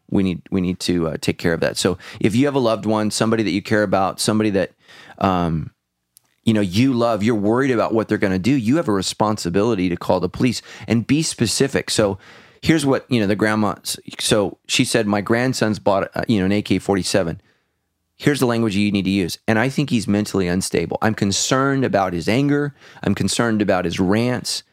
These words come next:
I'm concerned about what he's going to do with this gun." So it's not illeg-, it's not illegal or a crime to own a gun, but if you know about somebody's motives, what I would say, you have a responsibility, even to your loved one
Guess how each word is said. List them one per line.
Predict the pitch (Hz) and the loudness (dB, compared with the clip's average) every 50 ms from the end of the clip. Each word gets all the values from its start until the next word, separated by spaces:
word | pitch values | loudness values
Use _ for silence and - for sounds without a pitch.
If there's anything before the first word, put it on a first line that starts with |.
| _ _ - - | _ _ -10 -2
I'm | - 117 113 110 | 0 0 0 2
concerned | 117 110 107 - - 131 135 131 | 0 0 0 0 0 0 0 2
about | 117 107 98 95 | 2 2 2 2
what | 98 90 104 | 0 0 0
he's | 127 135 127 | 0 0 0
going | - 127 117 110 104 | 0 0 0 0 0
to | - 110 | 0 -2
do | 92 92 - - 131 135 139 | -2 -2 0 0 2 2 2
with | 131 123 117 113 - | 2 0 -2 -2 0
this | - 110 95 - - | 0 0 0 0 0
gun." | - 95 85 82 - - - | 0 0 0 -2 -6 -8 -2
So | - 113 | 0 0
it's | 104 - - 123 | 0 2 2 0
not | 135 165 165 - - | 2 2 0 0 0
illeg-, | 113 107 120 139 151 143 - - | 0 2 2 2 0 0 -2 -2
it's | 123 104 - | -2 0 0
not | 143 151 151 - - | 0 0 0 0 0
illegal | 117 107 107 127 156 147 120 113 | 0 2 2 0 0 0 0 0
or | 87 95 104 95 | 2 2 2 0
a | 95 | 0
crime | - - 139 139 135 123 | -2 -2 0 0 0 0
to | - - - 123 | -2 -2 0 0
own | 147 190 | 0 0
a | 196 180 | 0 0
gun, | - 95 87 90 90 87 - - - - - - - _ | 0 0 0 0 -2 -4 -6 -12 -20 -20 -20 -20 -10 _
but | - 113 | 0 2
if | 117 113 - - | 2 2 2 0
you | 123 117 | 0 2
know | 117 123 135 139 147 139 | 2 2 2 0 0 0
about | 120 101 104 - - | 0 0 -2 -2 -2
somebody's | - - 120 113 107 98 87 80 | -2 0 0 0 0 -2 -2 0
motives, | 104 104 117 135 131 110 92 87 82 - - - - _ _ _ _ _ _ | 2 2 2 2 2 2 0 -2 -2 -6 -8 -10 -12 _ _ _ _ _ _
what | - 110 117 | 0 2 2
I | 123 | 2
would | 156 165 - | 0 0 0
say, | - 101 95 - - - - _ _ _ _ _ - | 0 0 -2 -2 -4 -8 -18 _ _ _ _ _ 2
you | 120 151 | 2 2
have | 170 160 | 4 2
a | 120 | 0
responsibility, | 107 - - - 131 120 117 - - 95 87 127 151 139 110 101 92 107 143 | 0 -2 -2 0 0 0 2 0 0 0 2 2 2 2 0 0 0 0 2
even | 156 165 151 | 2 0 -2
to | - - 143 | 0 0 0
your | 135 135 | 0 2
loved | 117 113 120 160 165 156 | 2 2 2 0 -2 -2
one | - 95 80 67 92 95 | -2 -2 -2 -2 -2 -6